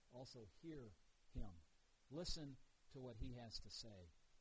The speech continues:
Reflect back on Isaiah forty-two one about the delightful, spirit-filled servant. This is, uh, allusion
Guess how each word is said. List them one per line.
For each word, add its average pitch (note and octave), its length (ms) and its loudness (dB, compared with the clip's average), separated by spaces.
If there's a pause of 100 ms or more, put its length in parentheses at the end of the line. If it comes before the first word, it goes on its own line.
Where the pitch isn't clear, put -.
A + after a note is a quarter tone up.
(260)
Reflect D3 320 -2
back D3+ 320 0
on C3 240 -4
Isaiah B2+ 400 -2
forty-two C3 400 -6
one A#2+ 240 -6
about G#2+ 280 -10
the G#2 120 -12
delightful, A2+ 560 -6 (400)
spirit-filled B2 760 -2
servant. A2 520 -4 (400)
This A2+ 160 -4
is, F#2+ 400 -6
uh, G#2+ 60 -16 (520)
allusion G#2 400 -4